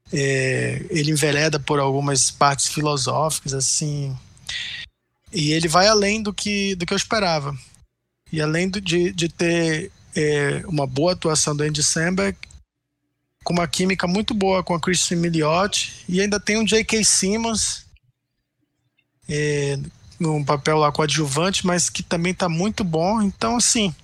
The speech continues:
eu fui assistir o filme querendo gostar, mas acabei gostando muito mais do que eu s-, imaginei, sabe? Então, Palm Springs, quem não viu,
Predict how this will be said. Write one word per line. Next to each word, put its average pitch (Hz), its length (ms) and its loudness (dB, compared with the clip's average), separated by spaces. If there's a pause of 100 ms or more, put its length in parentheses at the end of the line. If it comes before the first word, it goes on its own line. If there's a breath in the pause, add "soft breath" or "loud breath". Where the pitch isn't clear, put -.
(1400)
eu 220 380 2 (100)
fui 240 380 0 (400)
assistir 185 520 0
o 226 60 0
filme 180 460 0 (580)
querendo 190 420 4
gostar, 190 600 -2 (160)
mas 208 400 -2
acabei 214 340 -2
gostando 214 380 -2
muito 240 300 -4
mais 220 260 2
do - 60 -10
que - 100 -4
eu 220 260 -2 (540)
s-, - 300 -2 (220)
imaginei, 185 520 4
sabe? 160 320 2 (960 loud breath)
Então, 165 480 0
Palm 180 280 2
Springs, - 800 0 (640)
quem 180 180 2
não 196 200 0
viu, 190 380 0